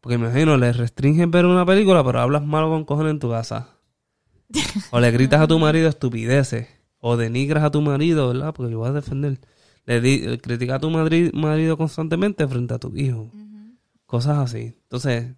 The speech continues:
Speaker 1: ¿de qué estamos hablando? Entonces, te estás enfocando en una película y su mensaje. Cuando ya todo el mundo, hablando de Buzz Lightyear, to-, ya se ve esas mujeres por ahí.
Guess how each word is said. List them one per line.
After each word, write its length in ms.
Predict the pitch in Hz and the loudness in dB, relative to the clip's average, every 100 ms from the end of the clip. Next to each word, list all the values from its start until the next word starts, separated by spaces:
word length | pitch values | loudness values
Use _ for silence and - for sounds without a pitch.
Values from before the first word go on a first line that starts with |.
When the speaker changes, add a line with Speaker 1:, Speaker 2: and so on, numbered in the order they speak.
| - | -14
Speaker 1:
¿de 120 | 117 | -10
qué 60 | 123 | -8
estamos 260 | 139 139 | -4 0
hablando? 300 | 131 117 117 | 0 0 -2
Entonces, 340 | 117 123 123 123 | -6 -8 -6 -6
te 80 | 117 | -4
estás 180 | 117 | -2
enfocando 400 | 120 - 131 139 | -2 0 0 2
en 20 | 143 | 2
una 120 | 143 | 2
película 340 | 143 143 147 | 0 2 2
y 40 | 147 | 2
su 120 | 147 | 0
mensaje. 600 | 143 143 165 165 123 123 _ _ _ _ _ _ _ _ | -2 0 -2 0 -2 -4 _ _ _ _ _ _ _ _
Cuando 240 | - 117 113 | -8 -4 0
ya 160 | 117 | 0
todo 80 | 123 | 0
el 80 | 131 | 0
mundo, 920 | 147 160 160 156 147 131 123 123 123 120 | 2 0 2 2 2 0 -2 -4 -6 -6
hablando 340 | 123 123 139 | -6 -4 -2
de 60 | 143 | -2
Buzz 260 | 147 - | -2 -4
Lightyear, 460 | 156 156 175 196 135 123 - | -4 -2 0 0 0 -2 -8
to-, 220 | 120 127 - | -12 -12 -14
ya 200 | - 110 | -12 -12
se 160 | 113 135 | -6 -2
ve 120 | 135 | -2
esas 180 | 123 160 | -2 -4
mujeres 380 | 160 147 135 147 | -4 -2 -2 -4
por 180 | - 160 | -4 -4
ahí. 380 | 151 160 175 | -2 -4 -6